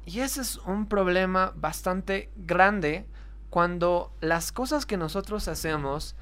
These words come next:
las empezamos como que a socapar, como si no fuesen tan malas, o simplemente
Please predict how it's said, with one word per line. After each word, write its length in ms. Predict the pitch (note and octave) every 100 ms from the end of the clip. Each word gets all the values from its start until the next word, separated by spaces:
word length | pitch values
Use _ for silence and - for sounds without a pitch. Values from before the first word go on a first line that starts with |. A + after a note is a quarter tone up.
| - -
las 240 | C#3+ D3+
empezamos 540 | E3 D#3 D#3 F3 F#3+ G3
como 260 | F3 D#3+
que 220 | D#3+ D#3 -
a 120 | C3
socapar, 680 | - B2+ B2 A#2+ C#3+ D3 - - - -
como 240 | D#3+ D#3
si 100 | -
no 140 | A3
fuesen 280 | C4 C#4 A3+
tan 160 | F#3 E3+
malas, 440 | D3+ D3 C#3 D3+
o 80 | -
simplemente 800 | D3+ G3+ F#3 F3 E3+ E3 E3 D#3+